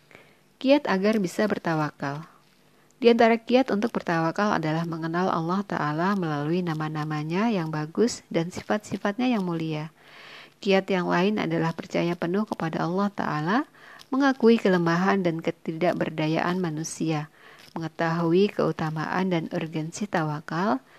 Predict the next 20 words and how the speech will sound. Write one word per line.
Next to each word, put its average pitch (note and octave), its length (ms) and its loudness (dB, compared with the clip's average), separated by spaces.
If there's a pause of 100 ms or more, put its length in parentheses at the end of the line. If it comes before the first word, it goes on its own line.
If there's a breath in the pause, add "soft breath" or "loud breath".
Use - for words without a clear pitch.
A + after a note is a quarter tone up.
(360 loud breath)
Setiap - 400 -6 (180)
kita G#3+ 640 0 (300)
kiat F3 340 4
di E3+ 80 4
atas G3+ 480 0 (240)
memiliki A3 480 4
dalil-dalil E3+ 720 4
penguat. D#3 480 -8 (640 loud breath)
Akan C4+ 240 2
tetapi, G#3+ 640 2 (340)
<clears throat> C4 440 4
sengaja F3+ 420 4
tidak D#3+ 260 4
kami F3+ 240 -2
cantumkan D#3 640 -4
agar D#3 240 -4
buku - 320 -8
ini F3 300 -2
menjadi D#3 320 -4
ringkas. D3+ 640 -10